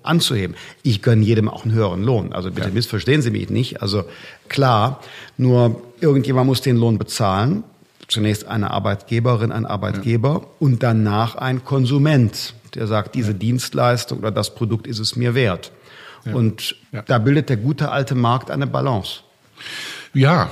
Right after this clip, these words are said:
Speaker 2: und auch da ist natürlich wieder die Politik in der Pflicht, wenn wir über Qualifizierung sprechen, dann reden wir
Speaker 1: Mhm.
Speaker 2: über viele Zehntausende von Schulabgängern jedes Jahr, die ohne Schulabschluss abgehen,
Speaker 1: Ja.
Speaker 2: wo sie genau wissen, die werden eben keinen Ausbildungsplatz bekommen
Speaker 1: So
Speaker 2: oder
Speaker 1: ist es.
Speaker 2: wo die in
Speaker 1: Mhm.
Speaker 2: zehn oder fünfzehn Jahren sein werden.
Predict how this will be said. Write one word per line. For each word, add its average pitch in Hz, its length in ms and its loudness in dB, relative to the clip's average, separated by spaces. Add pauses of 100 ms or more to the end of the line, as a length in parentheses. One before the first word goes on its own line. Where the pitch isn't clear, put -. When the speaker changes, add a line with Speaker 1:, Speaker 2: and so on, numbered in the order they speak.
Speaker 2:
und 98 160 -2
auch 98 120 0
da 95 200 4
ist 113 140 2
natürlich 98 360 0
wieder 90 140 0
die 85 100 -2
Politik 87 380 -2
in 101 80 2
der 87 80 2
Pflicht, - 300 -4
wenn 85 80 0
wir 85 60 4
über 82 160 2
Qualifizierung 90 720 0
sprechen, 85 340 -2
dann 85 160 0
reden 85 160 2
wir 82 80 2
Speaker 1:
Mhm. 80 60 0
Speaker 2:
über 82 100 0
viele 90 300 -2
Zehntausende 87 640 0
von 85 320 0
Schulabgängern 87 540 -2
jedes 87 320 -2
Jahr, 85 160 0
die 90 180 -2
ohne 90 220 0
Schulabschluss - 520 -2
abgehen, - 320 -4
Speaker 1:
Ja. 110 180 2 (340)
Speaker 2:
wo 95 80 -2
sie 85 100 0
genau 82 300 4
wissen, 92 500 0
die 90 140 0
werden 80 200 0
eben 76 220 -2
keinen 90 160 -2
Ausbildungsplatz 71 640 -4
bekommen 80 360 -4
Speaker 1:
So 85 80 0
Speaker 2:
oder 78 160 2
Speaker 1:
ist - 160 -4
es. 82 160 -2
Speaker 2:
wo 80 100 0
die 82 80 2
in 78 80 2
Speaker 1:
Mhm. 78 60 0
Speaker 2:
zehn 80 240 0
oder 78 160 -2
fünfzehn - 360 -6
Jahren 73 220 0
sein 85 260 2
werden. 80 280 0